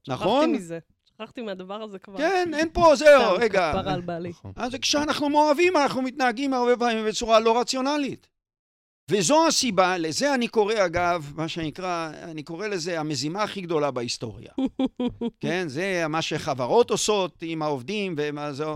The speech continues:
Speaker 1: עכשיו, האם זה ציניות? לא. למה? כי רובנו אנחנו יצורים לא רציונליים. אנחנו רוצים קשר עם המותג, כן, הרבה פעמים אני צוחק, אה, שלי יש אופנוע הרלי דיווידסון.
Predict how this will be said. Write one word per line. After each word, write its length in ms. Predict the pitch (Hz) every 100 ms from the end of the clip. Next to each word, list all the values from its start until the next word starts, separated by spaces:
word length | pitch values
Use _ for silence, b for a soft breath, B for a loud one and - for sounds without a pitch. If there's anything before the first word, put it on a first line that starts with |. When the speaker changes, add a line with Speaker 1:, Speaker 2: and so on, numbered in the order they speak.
| 151 139 - _ _ _ _ _ -
Speaker 1:
עכשיו, 380 | - 285 285 208 _ _ _ _ 175
האם 240 | 202 294
זה 160 | 214 208
ציניות? 800 | - 226 302 359 381 349 - - _ _ _ _ -
לא. 340 | 247 415 320 - _ _ _
למה? 320 | 185 214 233 254
כי 320 | - 220 202
רובנו 680 | 196 233 180 311 339 320 269
אנחנו 300 | 226 185 202
יצורים 600 | 180 151 180 170 165 156
לא 220 | 147 131
רציונליים. 800 | 131 - 123 113 107 92 - 104 _ _ _ _ _ _ _ _ _ _ _
אנחנו 420 | - 240 - 247 254
רוצים 600 | 254 262 - 320 339 330
קשר 520 | - 233 - 196 170 156
עם 220 | 160 156
המותג, 560 | 156 147 - 202 208 185 175 _ _ _ _ _
כן, 200 | 151 170
הרבה 180 | 156 147
פעמים 160 | 180 175
אני 100 | 180
צוחק, 420 | - 165 185 _ _ 165
אה, 100 | 151
שלי 380 | - 139 139
יש 220 | 185 175 175
אופנוע 380 | 165 170 156
הרלי 280 | 139 160 147
דיווידסון. 520 | 139 135 110 - -